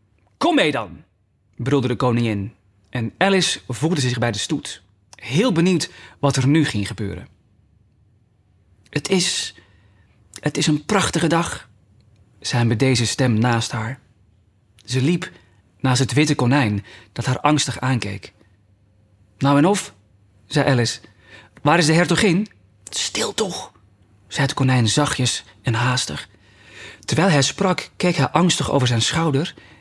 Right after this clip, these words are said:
ging toen op zijn tenen lopen, bracht zijn mond bij haar oor en fluisterde: "Ze is ter dood veroordeeld." "Nee, maar,"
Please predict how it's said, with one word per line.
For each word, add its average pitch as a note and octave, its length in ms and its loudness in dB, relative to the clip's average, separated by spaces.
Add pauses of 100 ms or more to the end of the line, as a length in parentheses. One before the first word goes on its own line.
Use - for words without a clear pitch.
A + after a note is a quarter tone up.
(160)
ging G#3 260 0
toen D3+ 100 2
op C3+ 80 2
zijn A2+ 200 -2
tenen F#3+ 300 2
lopen, F3+ 380 -2 (340)
bracht F#3 360 2
zijn A2+ 160 2
mond E3+ 260 4
bij E3+ 120 2
haar D#3 160 2
oor D3 340 2
en A2+ 180 -2
fluisterde: D3 640 -2 (1600)
"Ze - 140 -10
is C3+ 180 -2
ter B2+ 220 0
dood D#3 240 0
veroordeeld." D3+ 720 -4 (720)
"Nee, B2 240 -2
maar," F#3 520 0